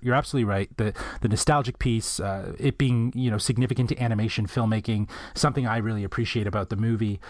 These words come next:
um, is, is, is what it has done for animated films now. Um, that's a huge part of that. Um, on the other side, though, aesthetically, I found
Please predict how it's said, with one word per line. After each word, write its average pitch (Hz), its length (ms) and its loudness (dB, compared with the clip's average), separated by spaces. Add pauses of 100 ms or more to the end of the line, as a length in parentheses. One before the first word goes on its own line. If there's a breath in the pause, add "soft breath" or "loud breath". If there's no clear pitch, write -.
(220 loud breath)
um, 98 680 -2 (180)
is, 123 260 -2
is, 139 220 4 (180)
is 131 160 2
what 113 160 2
it 110 140 2
has - 320 -2
done 127 540 2
for 110 680 2
animated 107 400 0
films 95 420 -2 (160)
now. 98 380 0 (420 loud breath)
Um, 101 400 0 (140)
that's 147 160 2
a 131 40 0
huge - 240 2
part 113 220 2
of 95 80 -4
that. 92 240 -2 (300 loud breath)
Um, 110 460 2 (800)
on 139 140 4
the 135 240 2
other 160 240 4
side, 143 360 2
though, 139 360 4
aesthetically, 139 680 4
I 120 140 2
found 123 680 2